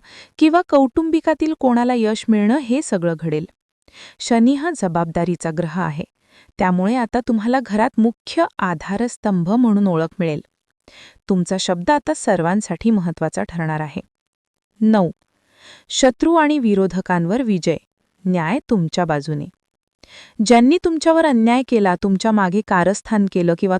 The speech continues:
तुमचा अपमान केला, त्यांचं सत्य आता उघड होईल. शनी हा सत्याचा रक्षक आहे. मीन राशीचे लोक शांतीने सहन करणारे असतात, पण आता देव त्यांच्या बाजूने उभा राहणार आहे.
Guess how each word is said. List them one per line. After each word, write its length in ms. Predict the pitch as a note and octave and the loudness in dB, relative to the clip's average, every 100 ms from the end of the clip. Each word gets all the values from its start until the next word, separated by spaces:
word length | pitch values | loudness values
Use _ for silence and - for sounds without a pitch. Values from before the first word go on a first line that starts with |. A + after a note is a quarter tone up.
| - | 0
तुमचा 320 | G3+ G3 B3 | 0 2 0
अपमान 420 | - G3 G#3 D4 E4+ | 2 2 2 0 0
केला, 220 | A3+ F3 | 0 0
त्यांचं 380 | - F3+ E3+ C#4 | 0 -2 -2 -4
सत्य 500 | - A3 - - B3 | -2 -4 -4 -2 0
आता 200 | G3 F3+ | 2 0
उघड 320 | E3+ D#3 F3 | 0 0 -2
होईल. 220 | E3 D#3+ - _ _ - - - - - | -2 -4 -6 _ _ -20 -20 -20 -20 -10
शनी 320 | - A#3 B3 | 2 4 4
हा 120 | C#4 F4 | 2 -2
सत्याचा 600 | - F#3 - A#3 - C4+ | -2 -2 0 -2 0 -2
रक्षक 380 | E3 - F3+ E3+ | -2 -4 -6 -6
आहे. 180 | D3+ - _ _ _ _ _ - | -8 -10 _ _ _ _ _ -2
मीन 220 | F#3+ F3 | 0 2
राशीचे 520 | E3 D#3+ F3+ - E3 | 0 -2 -6 -4 0
लोक 280 | D#3+ G#3+ - - - - | 4 2 0 -18 -20 -8
शांतीने 680 | - - A#3+ A#3 D4+ E4+ A#4+ | -2 4 4 4 2 -2 -2
सहन 320 | - F#3+ F#3+ F#3 | -2 0 0 2
करणारे 380 | F3 E3+ E3 | 0 0 0
असतात, 300 | E3+ D#3 D#3 D3+ _ _ _ - | -2 -2 -6 -8 _ _ _ -2
पण 140 | G3+ | 0
आता 260 | F3 - B3+ | 0 0 0
देव 340 | F#3+ F3+ G#3+ - | 2 2 2 0
त्यांच्या 360 | F3+ D#3+ D3+ G#3 | -2 -2 0 2
बाजूने 380 | G#3 D#3+ E3 | 2 0 -2
उभा 260 | D#3+ D#3 F3 | -2 -4 -4
राहणार 280 | E3 D#3 D#3 | -2 -2 -4
आहे. 220 | D3 D#3+ | -6 -10